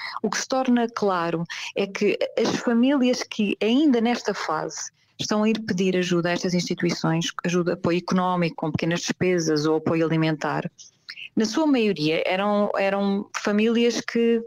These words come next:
trabalhavam, que já, que já regressaram ao trabalho. Portanto, não eram só situações, também existem situações de pessoas que ainda estão desempregadas ou que estão numa situação ainda não tão estável como estavam antes da, da pandemia,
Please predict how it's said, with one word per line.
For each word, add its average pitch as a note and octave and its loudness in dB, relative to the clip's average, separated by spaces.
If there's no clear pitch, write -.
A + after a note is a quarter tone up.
trabalhavam, F3+ 0
que F#3 -2
já, C4 0
que F#3+ -2
já A3+ 2
regressaram G3 -2
ao F3+ 0
trabalho. D#3+ -4
Portanto, F3 -4
não G3 2
eram A3+ 2
só A3 0
situações, G3+ -2
também E3+ 0
existem E3 0
situações F3+ -4
de - -16
pessoas F3+ -4
que - -2
ainda F3+ 0
estão F#3+ -2
desempregadas E3 -2
ou G#3+ 0
que G#3 -8
estão G#3+ 0
numa G3+ 2
situação F#3+ -2
ainda G3 2
não G3 2
tão F3 -2
estável G3+ -2
como F#3 -2
estavam F3 -2
antes F3 -4
da, F3 -2
da F3 -4
pandemia, E3+ -2